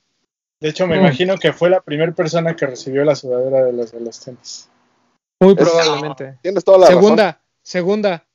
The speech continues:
Speaker 2: segunda,
Speaker 3: Ah,
Speaker 2: porque
Speaker 3: sí.
Speaker 2: Rea la tuvo primero.
Speaker 1: Ah, es cierto, pero bueno, porque él modeló,
Speaker 3: Pero él no la
Speaker 1: pero sí.
Speaker 3: subió primero, ¿sí?
Speaker 1: Sí, sí la
Speaker 2: Sí.
Speaker 1: subió.
Speaker 3: Ah,
Speaker 2: Sí,
Speaker 3: bueno.
Speaker 2: sí la subió. Pero bueno, conclusión, vienen muy buenos
Speaker 1: Aplauso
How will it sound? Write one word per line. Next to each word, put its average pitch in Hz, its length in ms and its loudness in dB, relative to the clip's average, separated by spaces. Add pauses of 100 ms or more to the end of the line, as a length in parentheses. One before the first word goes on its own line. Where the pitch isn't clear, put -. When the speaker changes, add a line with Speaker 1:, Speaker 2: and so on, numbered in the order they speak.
Speaker 2:
segunda, 147 440 -12
Speaker 3:
Ah, 127 200 6
Speaker 2:
porque 139 160 0
Speaker 3:
sí. 143 60 -2
Speaker 2:
Rea 180 180 4
la 165 100 2
tuvo 175 240 0
primero. 151 380 -10 (320)
Speaker 1:
Ah, 151 160 2
es 151 100 2
cierto, 139 340 -2
pero 135 180 4
bueno, 165 260 4
porque 151 200 0
él 180 60 0
modeló, 139 320 4
Speaker 3:
Pero - 60 -4
él - 100 -16
no 151 80 -2
la 143 100 0
Speaker 1:
pero 127 120 -2
sí. 120 80 -4
Speaker 3:
subió 135 600 -2
primero, 117 420 2
¿sí? 202 260 -12 (260)
Speaker 1:
Sí, 165 220 -2
sí 170 80 0
la 170 100 6
Speaker 2:
Sí. 156 80 0
Speaker 1:
subió. 131 200 -4 (600)
Speaker 3:
Ah, 185 80 -10
Speaker 2:
Sí, 185 60 -4
Speaker 3:
bueno. 156 140 -4
Speaker 2:
sí 147 100 -10
la 143 100 -10
subió. 135 280 -14 (500)
Pero 196 160 4
bueno, 220 260 2 (520)
conclusión, 214 640 -2 (120)
vienen 196 260 -6
muy 202 120 -2
buenos 202 180 0
Speaker 1:
Aplauso 196 220 0